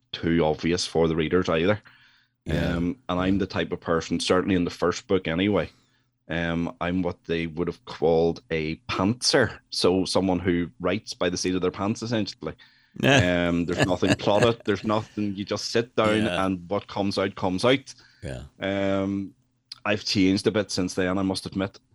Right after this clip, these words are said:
Speaker 1: Um, but that's how, you know, that aspect came. And I thought, I just,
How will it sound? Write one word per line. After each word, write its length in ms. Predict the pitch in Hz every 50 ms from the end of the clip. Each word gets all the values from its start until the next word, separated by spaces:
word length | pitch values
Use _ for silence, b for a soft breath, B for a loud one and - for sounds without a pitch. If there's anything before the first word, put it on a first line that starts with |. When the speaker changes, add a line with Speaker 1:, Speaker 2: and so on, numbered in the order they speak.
| _ _ _ _ _ _ -
Speaker 1:
Um, 240 | 90 92 90 90
but 180 | - - 107 85
that's 320 | 107 107 104 104 - -
how, 220 | - - 98 92 95
you 480 | 95 92 95 92 - - 78 78 85 90
know, 180 | 92 92 92
that 260 | 87 90 90 90 90 90
aspect 460 | 90 85 87 - - 85 82 - -
came. 200 | - 92 90 95
And 80 | 98 95
I 40 | 95
thought, 240 | - 95 98 - -
I 60 | 101
just, 400 | 98 - - 110 110 - - -